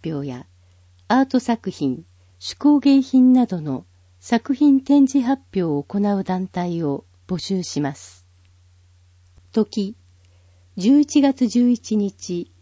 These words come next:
土曜から十二日日曜。作品展示発表、十時から十六時。ステージ発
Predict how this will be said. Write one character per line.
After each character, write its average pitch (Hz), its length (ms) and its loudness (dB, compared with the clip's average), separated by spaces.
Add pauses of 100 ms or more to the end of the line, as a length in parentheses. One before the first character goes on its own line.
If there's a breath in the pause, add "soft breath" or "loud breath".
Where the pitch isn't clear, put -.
(160)
土 240 160 2
曜 269 220 6
か 165 200 -10
ら 139 200 -10 (540)
十 247 240 4
二 247 160 6
日 185 500 -4 (300)
日 208 320 -2
曜。 170 340 -2 (760)
作 - 340 -2
品 262 300 4
展 262 260 2
示 240 160 0
発 214 160 -4 (140)
表、 139 260 -8 (560)
十 269 260 4
時 202 140 -6
か 143 200 -12
ら 135 220 -12 (300)
十 240 240 2
六 220 300 -2
時。 - 260 -12 (680)
ス - 140 -20
テ 302 200 4
ー 285 40 4
ジ 269 140 0
発 240 220 -6